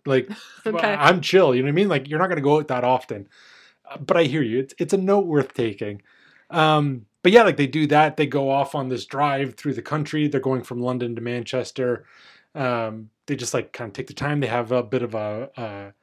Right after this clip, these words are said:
Speaker 1: a picnic and a camp out. And it's just, like, really gentle. And it's not that you haven't forgotten the movie that you're actually watching, but when that happens to Frank, you're just like, "Oh, fuck, right."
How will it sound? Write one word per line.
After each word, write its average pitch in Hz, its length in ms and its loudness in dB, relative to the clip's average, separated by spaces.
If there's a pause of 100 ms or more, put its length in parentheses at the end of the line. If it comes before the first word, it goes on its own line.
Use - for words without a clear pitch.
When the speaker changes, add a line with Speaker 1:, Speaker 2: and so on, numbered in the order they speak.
(260)
Speaker 1:
a 117 60 -14
picnic 156 440 -6
and 127 100 -6
a 110 60 -8
camp 151 460 -6
out. 156 300 -2 (280)
And 156 120 -4
it's 151 100 -4
just, 175 120 -2
like, 185 140 0 (220)
really 160 480 0
gentle. 147 400 -2
And 123 80 -6
it's 143 120 -10
not 208 120 2
that 220 100 -6
you 202 140 -2
haven't 160 460 -2 (440)
forgotten 131 600 -4
the 185 80 -2
movie 180 480 -2 (280)
that 156 120 -6
you're 143 180 -2
actually 143 380 -2
watching, 165 520 -6 (540)
but 165 160 2
when 143 200 0
that 151 220 -2
happens 151 380 -4
to - 80 -12
Frank, 135 360 -6
you're 120 80 -10
just 120 180 -10
like, 117 200 -8
"Oh, 127 160 -8
fuck, - 400 -10
right." 110 260 -8